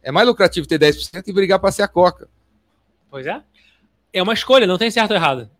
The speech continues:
Speaker 1: Não, é,
Speaker 2: Você quer ser a Coca ou a Pepsi da sua vida?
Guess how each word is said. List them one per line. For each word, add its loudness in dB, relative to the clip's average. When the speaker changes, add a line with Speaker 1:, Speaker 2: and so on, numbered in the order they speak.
Speaker 1:
Não, -2
é, -4
Speaker 2:
Você 2
quer 0
ser -4
a 0
Coca 2
ou 4
a 2
Pepsi -2
da -6
sua -2
vida? -6